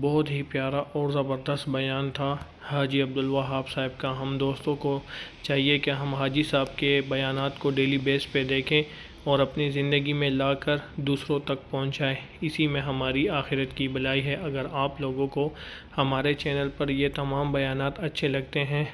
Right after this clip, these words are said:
تو ہمارے چینل کو لائک، سبسکرائب کیجیے اور بیل آئیکن پہ کلک کیجیے تاکہ نیو بیانات آپ لوگوں کو بر وقت پر مل سکیں، اور اپنے دوستوں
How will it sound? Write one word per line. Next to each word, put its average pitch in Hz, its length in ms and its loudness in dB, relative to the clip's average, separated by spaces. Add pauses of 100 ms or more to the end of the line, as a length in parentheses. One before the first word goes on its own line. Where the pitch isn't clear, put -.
(180)
تو 139 140 -2
ہمارے 139 320 2
چینل 135 360 0
کو 147 200 4 (500)
لائک، 139 260 4
سبسکرائب 139 560 0
کیجیے 143 320 4
اور 135 80 4
بیل 139 220 0
آئیکن 139 400 0
پہ 143 160 0
کلک 139 220 -2
کیجیے 139 360 2 (420)
تاکہ 139 340 0
نیو 135 200 0
بیانات 139 500 0 (100)
آپ 139 240 -2
لوگوں 131 260 0
کو 143 220 2 (460)
بر 135 220 4
وقت 135 420 2
پر 139 140 0
مل 135 240 0
سکیں، 131 380 -2
اور 143 240 0
اپنے 139 300 0
دوستوں 139 500 2